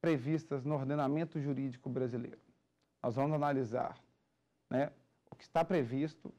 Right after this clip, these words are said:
e o que falta ainda ser regulamentado. A primeira hipótese regulamentada no ordenamento jurídico brasileiro corresponde à dispensa individual. A dispensa individual trabalhista brasileira,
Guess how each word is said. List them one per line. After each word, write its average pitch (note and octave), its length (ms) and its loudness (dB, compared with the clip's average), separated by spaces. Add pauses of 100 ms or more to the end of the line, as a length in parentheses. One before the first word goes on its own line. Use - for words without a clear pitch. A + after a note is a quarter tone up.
(180)
e - 60 0
o D#3 60 4
que D#3+ 140 -12
falta F3 600 2
ainda D3 480 0 (340)
ser D3+ 80 0
regulamentado. C#3 720 -2 (1160)
A A3+ 140 2
primeira B3 380 2
hipótese - 600 0
regulamentada E3 920 2
no F3+ 120 2
ordenamento D#3 640 -2
jurídico C#3 520 -2
brasileiro B2 640 0 (1160)
corresponde F#3+ 580 2
à - 20 0
dispensa D#3 720 -6 (720)
individual. G3 880 4 (840)
A - 80 -2
dispensa G#3+ 680 0
individual F3 720 2
trabalhista D3 600 0
brasileira, B2+ 720 0